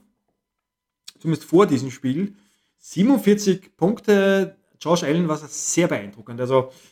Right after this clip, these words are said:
die Bills haben irgendwie so die Aura heuer, ja, so das richtige Gewinnerteam. Also diese,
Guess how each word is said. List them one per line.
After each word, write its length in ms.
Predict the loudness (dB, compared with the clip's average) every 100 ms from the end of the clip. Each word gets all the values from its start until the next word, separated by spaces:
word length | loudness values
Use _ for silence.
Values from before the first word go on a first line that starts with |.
| _ _ _ _ _ _ -2
die 80 | -2
Bills 640 | 2 4 4 4 0 -2
haben 220 | 0 2
irgendwie 180 | 0 0
so 140 | -2 -2
die 160 | -4
Aura 500 | -6 -4 0 0 2
heuer, 460 | 2 2 2 2 2
ja, 320 | 0 0 -2
so 100 | -4
das 240 | -8 -8
richtige 320 | -10 -6 -2 0
Gewinnerteam. 760 | 0 0 0 0 -4 -2 0
Also 160 | 0 -2
diese, 720 | -6 -4 -2 -2 -4 -8 -10